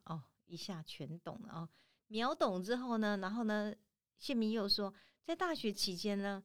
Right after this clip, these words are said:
他仍然没有放弃对戏剧及故事的一个书写的喜爱。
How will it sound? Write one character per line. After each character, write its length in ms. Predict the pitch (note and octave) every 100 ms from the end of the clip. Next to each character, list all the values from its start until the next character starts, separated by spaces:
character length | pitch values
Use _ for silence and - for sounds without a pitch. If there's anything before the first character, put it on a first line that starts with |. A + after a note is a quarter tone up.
| _ _ _
他 100 | -
仍 120 | D4
然 120 | C4 A#3+
没 140 | B3
有 100 | A3
放 300 | F3 G#3 F#3
弃 180 | F#3 F#3+
对 300 | F3 F#3 D#3+
戏 240 | - G#3
剧 140 | F3+ E3+
及 160 | D#3
故 280 | D3+ - F#3
事 200 | E3 -
的 60 | D3
一 120 | D3+
个 140 | -
书 240 | - - F3+
写 160 | -
的 100 | C3+
喜 220 | C#3+ - -
爱。 240 | - D3+